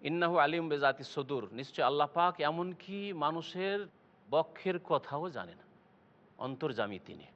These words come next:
হুয়াল্লাযী জাআলাকুম খালাইফা ফিল আরদ, আল্লাহ সেই সত্তা যিনি তোমাদেরকে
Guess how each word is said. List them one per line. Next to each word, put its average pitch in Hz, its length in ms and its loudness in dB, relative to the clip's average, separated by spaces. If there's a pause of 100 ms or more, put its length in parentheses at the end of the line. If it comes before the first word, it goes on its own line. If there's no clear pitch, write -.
(220)
হুয়াল্লাযী 175 520 4
জাআলাকুম 143 480 2
খালাইফা 131 560 2
ফিল 113 200 -6
আরদ, 104 140 -2
আল্লাহ 151 280 0
সেই 165 180 -6
সত্তা 139 400 -2
যিনি 151 400 -4
তোমাদেরকে 139 720 -4